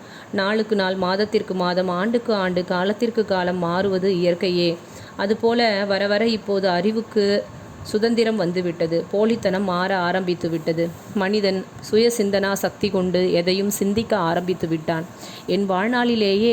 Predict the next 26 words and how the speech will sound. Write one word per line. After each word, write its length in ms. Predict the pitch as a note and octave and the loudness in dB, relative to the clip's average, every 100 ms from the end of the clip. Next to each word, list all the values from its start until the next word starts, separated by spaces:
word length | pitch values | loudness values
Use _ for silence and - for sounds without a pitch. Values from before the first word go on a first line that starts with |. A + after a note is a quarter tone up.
| G#3+ | 2
பல 280 | G#3 F3 G3+ | 0 0 0
மாறுதல்களை 680 | A3 F#3+ G#3 A3 A3 G3 G3+ | 0 0 0 0 0 2 2
அனுபவித்து 520 | G#3+ F#3+ G3 G3 F#3+ F#3 | 0 0 -2 -4 -4 -4
விட்டேன். 400 | F3 F3+ F3 F3+ - - - F#3+ | -2 -2 -2 -4 -12 -18 -12 -4
இந்த 140 | F#3 | -2
பத்து, 300 | - F3 - G3+ | 0 -2 2 2
இருபது, 280 | F#3 F#3 F3+ | 4 2 0
முப்பது, 360 | F3 E3+ F3 F3 | -2 0 0 0
முப்பத்தைந்து 600 | E3+ F3 E3+ E3+ E3+ E3+ | 0 -2 0 0 2 0
ஆண்டுகளிலே 580 | F3 A3 A3 G3+ F#3+ G#3+ | 0 2 2 2 2 2
பல 260 | G3+ F3 G3 | 0 0 0
மாறுதல்களை 600 | F#3 F3+ G#3+ G#3+ F#3+ F#3 | 0 2 2 2 2 2
நான் 220 | G#3+ F3+ E3+ | 2 0 0
கண்டு 280 | E3 F#3 | 0 2
வருகிறேன். 460 | G3 F3 E3+ E3 E3 - - - - | 2 2 2 0 0 -6 -18 -10 0
திருமணம் 420 | G3+ B3 B3 A#3+ | 2 4 4 4
என்பது 360 | G#3 G3 G3 G3 | 4 4 2 4
விளம்பரம் 460 | F#3+ G#3 G#3+ G#3+ G#3+ | 4 4 2 2 4
செய்து 260 | F#3 F#3 G3 | 4 4 4
பெருமை 360 | G3 G3 G#3+ G#3+ | 2 2 2 2
பெறும் 300 | G3 F#3+ F3+ | 2 2 2
ஒரு 200 | F3 F#3 F#3+ - - | 2 2 0 -4 -4
காரியமாக 720 | F#3 F#3+ A3+ G#3+ F3+ E3+ F3 | -2 2 2 2 0 2 0
தான் 320 | E3 E3+ F#3+ | 2 0 2
நடைபெற்று 580 | G#3 E3 F#3+ G3+ F#3+ G3+ | 0 0 2 0 0 0
வந்தது. 420 | F3 E3 E3+ E3 | 0 2 2 0